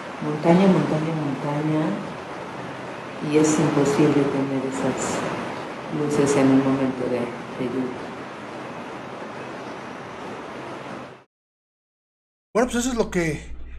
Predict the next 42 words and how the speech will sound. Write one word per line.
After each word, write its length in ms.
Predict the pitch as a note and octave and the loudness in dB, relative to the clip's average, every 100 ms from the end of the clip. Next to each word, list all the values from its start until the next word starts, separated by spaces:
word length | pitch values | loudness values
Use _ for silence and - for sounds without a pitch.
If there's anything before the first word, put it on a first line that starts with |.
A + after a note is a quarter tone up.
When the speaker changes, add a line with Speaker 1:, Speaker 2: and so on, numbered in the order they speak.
| - _ | -16 _
Speaker 2:
lo 260 | E3+ D#3+ E3 | -6 -6 -6
que 540 | - D#3+ D#3+ E3 - | -6 -2 -2 -4 -6
expresa 760 | E3+ - G3+ A3 G#3+ F3+ E3 D#3+ | -10 -4 0 0 2 0 -2 -4
esta 240 | F#3 - | -4 -2
mujer, 340 | E3 C#3+ E3 G3 | -2 -2 0 2
a 60 | |
lo, 180 | F3+ D#3 | 2 0
lo 300 | D3 D3 C3+ | -4 -8 -12
que 60 | - | -8
está 140 | - | -2
narrando 420 | G3 D#3 D#3 G#3 | -2 0 0 0
el 100 | F3 | 0
video 240 | C#3 C3+ D#3 | -2 -2 -2
que 60 | |
usted 200 | E3 E3 | -2 -2
acaba 300 | D#3+ - E3 | -2 -2 -2
de 80 | D3 | 0
ver. 460 | C#3 F#3+ - - - _ _ _ _ _ _ _ _ _ | 0 0 -2 -16 -20 _ _ _ _ _ _ _ _ _
El 120 | F#3 | -2
video 140 | C4 E4 | 2 2
es 60 | |
mucho 200 | B3 F#3 | 0 0
más 180 | F#3+ G3+ | 2 2
largo, 560 | G#3 G#3 G#3 A3+ A3 - - - | 2 2 2 0 -2 -10 -16 -8
se 140 | - | -2
ve 60 | A#3+ | 0
exactamente 580 | B3 A3+ - F#3+ G3+ G3 | 0 -4 -2 0 0 0
lo 100 | E3 | 0
mismo, 380 | G3 F3+ G3 G3 | -2 -2 -2 0
pero 180 | F3 | 0
por 100 | E3 | -2
el 60 | D3+ | -4
final 220 | D#3+ F#3 | -2 -2
de 100 | F3+ | -2
cuentas 300 | F#3 F3+ F3+ | -2 -2 -2
nunca 280 | E3 F#3+ F3 | -2 -2 -4
se 120 | D3+ | -6
supo 420 | - D#3+ D#3 D3+ - _ _ - | -6 -6 -4 -6 -8 _ _ -12
de 80 | |
qué 100 | D#3 | -8
se 120 | D#3 D#3+ | -6 -6
trató. 300 | D3 C#3+ | -6 -4